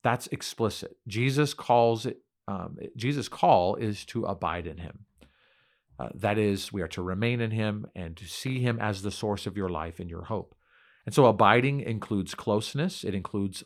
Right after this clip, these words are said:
love and devotion. And if you love Christ and are devoted to him, then the call is bear fruit of that life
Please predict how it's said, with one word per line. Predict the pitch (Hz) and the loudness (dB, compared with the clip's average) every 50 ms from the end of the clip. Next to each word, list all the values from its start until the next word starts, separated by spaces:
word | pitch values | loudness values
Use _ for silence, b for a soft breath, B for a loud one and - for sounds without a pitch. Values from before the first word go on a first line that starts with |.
| _ - | _ -10
love | 87 92 92 90 92 98 104 110 117 - | -6 -2 0 2 2 2 2 0 -2 -6
and | - 101 87 | -8 -6 -6
devotion. | 92 80 87 85 87 87 - - - 147 180 190 _ _ _ b b b b b b b b b b b | -6 -4 -4 -4 -4 -4 -4 -4 -4 -4 -6 -8 _ _ _ b b b b b b b b b b b
And | - 123 123 | 2 2 4
if | 120 120 | 4 4
you | 120 110 | 4 6
love | 104 101 107 135 143 - | 8 8 8 8 6 4
Christ | - - 107 101 117 123 - - | 4 6 6 6 6 2 0 -2
and | 120 110 | -2 0
are | 107 104 | 2 2
devoted | 101 107 92 87 98 92 101 117 120 - | 2 0 0 0 0 2 2 0 0 2
to | 160 156 | 2 2
him, | 123 107 92 87 92 110 113 98 | 2 2 0 -2 -2 -4 -4 -2
then | 107 98 98 98 104 113 113 _ _ _ _ _ _ _ _ - | 0 0 2 0 -2 -4 -8 _ _ _ _ _ _ _ _ -10
the | 127 | -8
call | - - 123 117 117 120 | 2 4 6 6 8 6
is | 120 120 117 | 4 4 2
bear | 101 - 123 135 175 185 | 2 2 2 4 4 2
fruit | - - 196 220 190 - - - - _ _ _ _ - | 0 0 2 2 2 0 -2 -8 -20 _ _ _ _ -4
of | - 104 104 104 95 92 | -2 0 0 0 0 0
that | 110 101 95 - | 0 0 0 0
life | 107 101 101 104 104 - - - - | 0 0 0 0 0 -4 -8 -18 -20